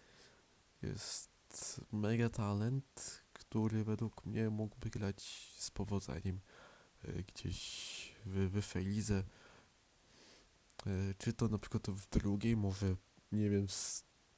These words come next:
w Stomilu czy coś, albo też gdzieś indziej, może na przykład nawet w pierwszej lidze, no bo według mnie Łukasz Święty to właśnie ma takie umiejętności, no,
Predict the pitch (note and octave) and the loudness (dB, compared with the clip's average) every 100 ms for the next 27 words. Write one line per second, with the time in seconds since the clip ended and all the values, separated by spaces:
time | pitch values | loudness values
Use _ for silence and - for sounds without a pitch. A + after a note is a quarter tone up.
0 | - - - - - G2+ G2+ G2+ B2 - | -20 -8 -2 0 2 2 2 2 0 0
1 | G2 G2+ B2+ - - - - - - - | -2 0 0 -2 -12 -16 -20 -20 -20 -20
2 | - - - - G#2 G2 G2 F#2 F#2 - | -20 -20 -20 -10 -4 -4 -2 -2 -2 -2
3 | F2+ G2 - - - - F#2+ F#2 F#2+ F#2 | -4 -4 -6 -8 -10 -4 -2 0 2 0
4 | - - G2+ A2+ A2+ - - - - - | -2 -4 -2 0 0 -2 -16 -20 -20 -6
5 | G2+ F#2 F#2+ F#2 - G#2 - - - - | -2 0 2 0 0 -4 -4 -10 -4 -4
6 | - - - - - - - G#2+ E2 - | -4 -6 -6 -6 -6 -8 -2 0 2 0
7 | F#2+ G2 G#2+ A2 A2 A2 A2 A2 - - | 0 0 0 0 0 -2 -2 -2 -12 -20
8 | - - A2 A2+ - - A2+ A#2 - _ | -20 -4 0 0 0 0 0 0 -8 _
9 | - - - G#2+ A2 - A2+ - A#2 A#2+ | -20 -20 -10 -4 -2 -2 -4 -2 -2 0
10 | A#2 B2 A#2 B2 - B2 B2 A#2+ A#2 - | -2 -2 -2 -2 -2 2 4 4 2 0
11 | G#2 G#2 G#2 G#2 A2 - G#2+ A2 - - | -2 -2 0 -2 -4 -8 -6 -6 -8 -10
12 | - - | -8 -6